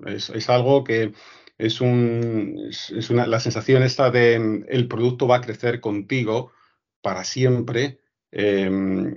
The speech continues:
es algo que, que nos da un montón de, de, de tranquilidad, ¿no? En, una de las razones por las que,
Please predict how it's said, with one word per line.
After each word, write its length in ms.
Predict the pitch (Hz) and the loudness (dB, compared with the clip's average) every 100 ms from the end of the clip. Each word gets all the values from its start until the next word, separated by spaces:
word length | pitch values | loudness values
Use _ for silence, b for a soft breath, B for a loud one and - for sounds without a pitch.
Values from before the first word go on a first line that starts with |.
| 117 | -4
es 180 | 113 | -2
algo 300 | 117 107 120 | 0 2 2
que, 320 | 123 113 107 101 | 2 2 0 0
que 100 | 110 | -2
nos 160 | 107 | -2
da 100 | 110 | -2
un 100 | 117 | 0
montón 400 | 117 110 117 117 | 0 -2 0 0
de, 640 | 117 107 101 92 90 87 - _ _ _ _ _ _ _ _ _ - | 0 0 0 -2 -4 -8 -12 _ _ _ _ _ _ _ _ _ -16
de, 840 | - 110 120 110 104 101 101 95 | -10 -4 0 2 2 2 0 -2
de 160 | 95 107 | -2 -4
tranquilidad, 760 | - 104 92 104 107 123 95 - | -2 -2 -2 0 2 2 0 -4
¿no? 260 | 104 113 | -6 -4
En, 260 | 95 92 90 104 | -4 -6 -6 -4
una 140 | 110 | 0
de 80 | 110 | 2
las 120 | 107 | 0
razones 340 | 107 - 110 | -2 -4 -4
por 160 | 107 104 | -4 -4
las 240 | 107 104 | -2 -2
que, 380 | - 107 101 101 | -4 -6 -4 -6